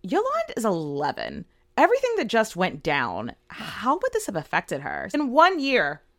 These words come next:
her dad dies. She sees every living relative she has basically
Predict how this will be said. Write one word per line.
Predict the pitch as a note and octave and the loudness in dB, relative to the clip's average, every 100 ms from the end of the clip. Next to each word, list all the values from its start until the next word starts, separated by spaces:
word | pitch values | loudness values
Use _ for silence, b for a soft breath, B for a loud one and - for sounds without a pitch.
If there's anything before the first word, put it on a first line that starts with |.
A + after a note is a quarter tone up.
| - | -4
her | G#3+ | 2
dad | F3 C3 C3+ | 4 2 0
dies. | - - - - _ | -8 -8 -10 -14 _
She | - - A3 A3 A3+ | -8 -4 -2 -2 -4
sees | B3 G3+ - | -2 -2 0
every | G#3 G#3 A#3 F#3+ | 0 2 2 2
living | F3 F3+ F#3 F#3 F3 | 0 4 4 4 2
relative | D#3 D#3 D3+ E3 | 4 2 0 -6
she | - D3+ | -6 -2
has | A2 B2+ D3+ | 0 0 -4
basically | B2+ B2+ B2+ - G#2+ E2 | -6 -6 -6 -8 -6 -6